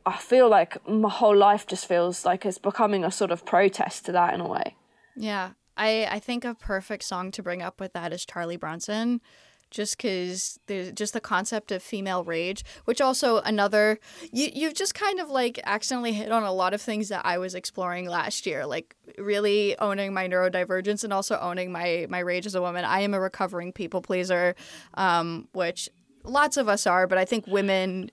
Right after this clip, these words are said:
Speaker 2: experience it. Women in, like, afab, so assigned female at birth people, really, really get that shit. And this song
Speaker 1: It's
Speaker 2: that's
Speaker 1: like
Speaker 2: just
Speaker 1: entering your villain era, but it's just, like,
Speaker 2: Yeah.
Speaker 1: actually just, like, putting your <laughs> needs first.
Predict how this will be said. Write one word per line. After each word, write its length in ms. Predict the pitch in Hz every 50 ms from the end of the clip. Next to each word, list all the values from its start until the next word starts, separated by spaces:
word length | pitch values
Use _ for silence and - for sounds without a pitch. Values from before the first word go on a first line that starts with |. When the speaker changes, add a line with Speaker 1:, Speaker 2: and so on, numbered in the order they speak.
| -
Speaker 2:
experience 880 | - - 202 - - - 226 180 175 180 185 180 180 180 180 185 - 202
it. 260 | 180 170 165 - - -
Women 320 | - 208 214 220 226 226 240
in, 100 | 214 196
like, 160 | 190 185 -
afab, 720 | - - 190 202 202 - 180 180 175 170 175 175 170 -
so 160 | - - 170 170
assigned 320 | 190 - 185 185 185 185
female 280 | - 196 185 175 175 170
at 80 | 160 -
birth 200 | 170 151 - -
people, 300 | - 185 - 208 185 170
really, 420 | 180 190 190 254 202 202 202 202
really 580 | 233 202 226 254 202 180 180 180 175 180 190 - - - - - - - - _ _ _ _ _ _ _
get 260 | - 196 196 196 -
that 200 | 190 175 160 -
shit. 380 | - - 190 170 151 117 - _ _ -
And 720 | - 202 190 190 190 190 190 190 196 196 196 196 - - _ _ _ _ _ _ _ _ _ -
this 180 | 226 233 233
song 300 | - - 254 247 240 220
Speaker 1:
It's 100 | 214 208
Speaker 2:
that's 160 | 247 247 233 -
Speaker 1:
like 80 | 262 262
Speaker 2:
just 160 | 285 277 -
Speaker 1:
entering 160 | 302 302 294
your 100 | 302 285
villain 260 | 233 240 254 254 247 226
era, 300 | 208 233 226 202 175 175
but 140 | - 165 175
it's 120 | 185 196 -
just, 200 | 208 196 - -
like, 240 | 196 165 - - _ _ _ -
Speaker 2:
Yeah. 120 | - 247
Speaker 1:
actually 240 | 254 226 196 202 202 190
just, 160 | 196 202 -
like, 200 | 185 202 - 190
putting 240 | - 302 226 262 349
your 80 | 370
<laughs> 120 | 302 285 -
needs 260 | 311 277 233 - -
first. 500 | - 233 214 214 226 - - - - 269